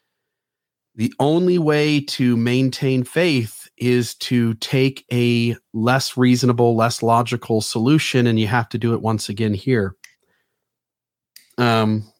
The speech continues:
it reminds me, I, I think there is a way to do it, but I think you have to adopt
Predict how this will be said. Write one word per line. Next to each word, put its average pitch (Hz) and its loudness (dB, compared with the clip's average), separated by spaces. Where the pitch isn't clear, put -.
it 147 0
reminds 160 0
me, 135 0
I, 123 -2
I 143 0
think 240 -4
there 139 0
is 180 0
a 175 2
way 135 2
to 117 -2
do 160 0
it, 107 -4
but 120 -2
I 120 -2
think 170 -4
you 156 2
have 131 -2
to 131 0
adopt 123 0